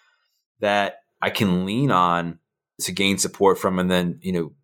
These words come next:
move this negative energy into something positive. And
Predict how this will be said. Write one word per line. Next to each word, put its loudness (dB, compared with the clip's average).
move -4
this -4
negative 0
energy 0
into 0
something -2
positive. -2
And 0